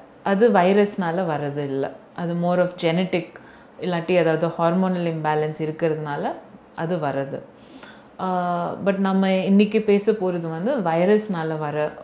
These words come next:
வாட்ஸ். இது வந்து நம்மளுக்கு ஃபேஸ்ல வரலாம், கையில வரலாம். நம்மளுக்கு ஏதாவது, uh,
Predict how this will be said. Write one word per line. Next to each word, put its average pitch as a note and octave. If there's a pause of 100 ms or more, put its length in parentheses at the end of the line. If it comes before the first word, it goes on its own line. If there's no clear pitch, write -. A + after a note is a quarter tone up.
(120)
வாட்ஸ். - (340)
இது A3+
வந்து A3
நம்மளுக்கு F3+ (100)
ஃபேஸ்ல G3+
வரலாம், D#3 (480)
கையில G3+
வரலாம். D#3+
நம்மளுக்கு D#3+
ஏதாவது, F#3 (200)
uh, E3